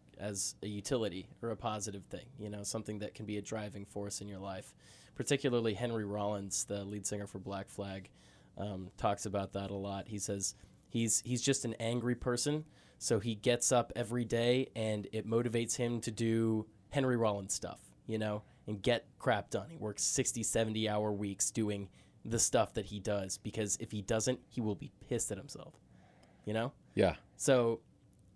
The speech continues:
Speaker 1: is there an instance where anger can be positive?
Speaker 2: I,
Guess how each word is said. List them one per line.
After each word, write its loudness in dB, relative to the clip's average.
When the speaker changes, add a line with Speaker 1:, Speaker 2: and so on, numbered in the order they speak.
Speaker 1:
is 6
there 10
an 4
instance 2
where 2
anger 0
can -2
be 0
positive? 0
Speaker 2:
I, 4